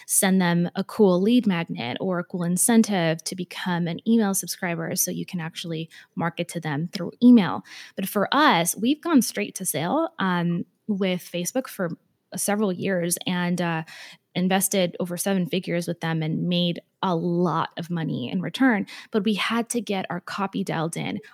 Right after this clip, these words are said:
our offer dialed in, our funnel dialed in so well that then it actually worked on autopilot. But while you're testing and experimenting, I think it's a great idea to maybe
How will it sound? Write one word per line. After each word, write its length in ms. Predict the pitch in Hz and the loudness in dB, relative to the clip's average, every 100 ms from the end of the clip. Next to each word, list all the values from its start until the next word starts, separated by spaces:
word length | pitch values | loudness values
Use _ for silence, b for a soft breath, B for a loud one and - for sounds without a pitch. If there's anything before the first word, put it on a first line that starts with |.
| B | B
our 140 | 196 - | -4 0
offer 320 | 196 202 202 | 2 2 0
dialed 320 | 190 170 165 156 | 0 -2 -2 -6
in, 200 | - - B - | -8 -12 B -2
our 160 | 190 | -2
funnel 420 | - 220 226 202 | 2 4 6 4
dialed 340 | 175 165 160 160 | 0 0 -2 -2
in 220 | 131 233 B B | -6 -6 B B
so 500 | - - - 240 226 | -4 0 4 6 6
well 720 | 220 202 202 247 185 104 165 - _ - | 4 2 2 2 2 0 -4 -6 _ -4
that 180 | 196 | -2
then 180 | 202 190 | 0 0
it 120 | 185 - | 0 0
actually 640 | 214 214 - 214 190 165 - _ | 0 0 -2 -4 -4 -6 -10 _
worked 440 | 190 196 185 - | -6 -2 -2 -4
on 160 | 165 156 | -6 -4
autopilot. 720 | 214 247 196 - 110 80 - B B - | -2 0 -2 -4 -6 -8 -10 B B -8
But 120 | 202 | -2
while 220 | 214 240 | 0 0
you're 160 | 220 185 | 0 -6
testing 420 | - 196 247 240 | -8 -4 0 0
and 80 | 196 | 0
experimenting, 840 | - - 180 208 254 294 294 294 _ _ | -4 -6 -2 0 2 4 2 2 _ _
I 40 | 196 | -2
think 180 | 254 254 | 0 0
it's 140 | 254 | -2
a 40 | |
great 300 | 214 196 185 | -4 -2 0
idea 360 | 190 185 185 170 | 0 0 -2 -2
to 120 | - | -2
maybe 420 | 185 175 175 175 | -2 -2 -4 -6